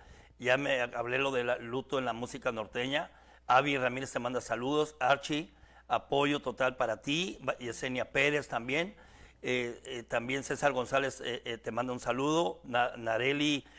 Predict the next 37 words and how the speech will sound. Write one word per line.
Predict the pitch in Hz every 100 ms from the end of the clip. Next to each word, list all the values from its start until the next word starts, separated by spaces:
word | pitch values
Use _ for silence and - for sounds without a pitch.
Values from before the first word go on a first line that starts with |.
| - -
Reyes, | 131 160 160
Carolina | - 135 131 147 185 185
Ferrer, | 147 156 165
fíjate | 180 175
aquí | 160 -
Carolina, | 160 156 143 151 165 170 - - -
comparte | - 127 147 143 156
contigo, | - 127 - 143 156 165 135
eh, | -
un | 135 143
tema, | 147 143 147 156
dice, | 135 135 135
"Yo | 147
también | 170 160 156 170 190 - - - -
soy | - 147
muy | 147 147
tranquila | 160 143 123 139 139
para | - 123 110 -
todo, | 127 127
me | 117
gusta | 113 123 - 135 -
todo | 139 139 127
con | 110 101
calma, | 131 143 151 139
las | 113
cosas | - 127 139 139
apresuradas | - 107 - 117 131
no | 123
salen | 110 120 107 107
bien". | 139 185 - - - -
Yo | 127 131
también | 143 131 131
le | 139
mando | 127 131 135
un |
fuerte | 127 131 131
abrazo | 120 127 127 156